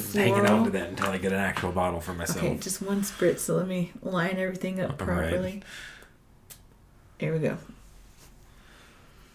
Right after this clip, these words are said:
Speaker 2: It is just so good. <laughs>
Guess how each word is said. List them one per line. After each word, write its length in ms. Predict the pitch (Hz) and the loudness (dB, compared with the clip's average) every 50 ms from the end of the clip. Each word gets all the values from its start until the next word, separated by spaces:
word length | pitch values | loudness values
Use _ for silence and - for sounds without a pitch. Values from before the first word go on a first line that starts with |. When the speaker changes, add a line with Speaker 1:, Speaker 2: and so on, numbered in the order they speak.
| - - - - - - - - - - - | -20 -20 -20 -18 -18 -18 -20 -20 -20 4 10
Speaker 2:
It 180 | 214 240 262 269 | 12 12 12 12
is 240 | 285 277 254 226 - | 10 8 6 4 4
just 360 | - 214 208 196 - - - | 6 6 6 6 6 2 2
so 260 | 196 175 180 190 190 | 2 2 2 2 2
good. 440 | 180 185 180 175 165 160 160 160 147 | 2 2 2 4 4 2 0 -2 -2
<laughs> 60 | - | -2